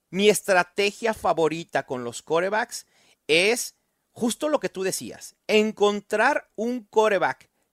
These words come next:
que pueda ver que se pueda colar al top tres, pero que lo pueda elegir en las rondas cuatro, cinco o seis. Y por eso, normalmente los quarterbacks que voy a tener este año son Joe Burrow, Justin Fields, Lamar Jackson,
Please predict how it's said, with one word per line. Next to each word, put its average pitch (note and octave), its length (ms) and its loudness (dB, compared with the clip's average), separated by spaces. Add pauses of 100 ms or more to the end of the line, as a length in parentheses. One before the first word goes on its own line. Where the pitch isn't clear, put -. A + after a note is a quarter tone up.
(120)
que G3+ 140 4
pueda C4+ 480 0
ver G#3+ 260 0
que D#3 100 -6
se - 120 -6
pueda F#3 260 0
colar D#3 300 2
al C3+ 140 -2
top - 280 -6
tres, A#3+ 400 -2 (340)
pero F#3+ 220 2
que F#3+ 100 0
lo F3+ 160 4
pueda A3+ 300 2
elegir G#3+ 360 0
en G#3+ 100 0
las D#3+ 120 2
rondas F#3+ 400 0
cuatro, A#3 520 2
cinco G#3 560 -6
o D3 80 -4
seis. - 400 -16 (680)
Y A#3 120 -4
por G#3+ 200 4
eso, C4+ 260 0
normalmente B3 800 2
los A#3 160 -2
quarterbacks A3+ 400 -4
que G3 80 -6
voy G3 140 -2
a G3+ 80 -8
tener F#3 180 -6
este F#3+ 240 -6
año C4 240 -4
son C#3+ 380 -2 (140)
Joe E3+ 160 2
Burrow, F#3 380 0 (160)
Justin F3+ 320 -2
Fields, G3 380 -4
Lamar C3 300 -4
Jackson, G#3+ 440 -4